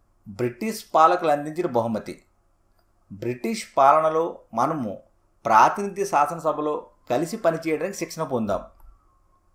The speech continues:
స్వతంత్రంలో ప్రజాస్వామ్యాన్ని మన దేశ ప్రధాన విలువగా ఎంచుకున్నాం మనం. ఇండియన్ కౌన్సిల్ చట్టంతో భారతీయులు కూడా చట్టసభల్లో పాల్గొనడం ప్రారంభించారు.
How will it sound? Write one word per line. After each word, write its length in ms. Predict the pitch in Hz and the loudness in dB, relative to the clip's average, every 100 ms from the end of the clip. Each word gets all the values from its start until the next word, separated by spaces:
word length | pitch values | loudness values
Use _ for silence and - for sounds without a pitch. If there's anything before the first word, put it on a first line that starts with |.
| _ _ _ _ _ _ _ | _ _ _ _ _ _ _
స్వతంత్రంలో 640 | 117 107 170 196 185 180 190 | -6 -2 -2 -2 0 0 0
ప్రజాస్వామ్యాన్ని 1040 | 185 123 165 170 175 170 170 170 170 113 131 - - | 0 2 2 2 0 0 0 -2 -2 -6 -6 -10 -4
మన 180 | 127 139 110 | -2 -2 -2
దేశ 280 | 127 139 - | -2 -2 -4
ప్రధాన 340 | - 117 143 185 | -2 0 2 2
విలువగా 340 | 175 175 170 180 | 2 0 0 -2
ఎంచుకున్నాం 480 | 135 139 135 131 117 | -4 -4 0 0 -2
మనం. 200 | 98 82 _ _ _ _ _ _ _ _ | -4 -6 _ _ _ _ _ _ _ _
ఇండియన్ 380 | 123 143 170 202 | -6 -4 -2 -2
కౌన్సిల్ 360 | 196 156 151 180 | 0 -2 0 -2
చట్టంతో 540 | 135 - 131 127 127 98 - _ _ - | 0 0 -4 -2 -2 -2 -6 _ _ -14
భారతీయులు 640 | 90 110 143 170 190 185 | 2 6 6 6 2 -2
కూడా 340 | 180 170 151 127 131 - - | 2 2 6 6 6 2 -6
చట్టసభల్లో 680 | - 135 185 185 175 180 185 185 _ 127 | -4 -2 0 2 4 4 2 -2 _ 4
పాల్గొనడం 460 | 123 147 156 180 - | 4 4 0 -2 4
ప్రారంభించారు. 680 | 131 135 123 113 107 90 | 4 4 -2 -4 -4 -4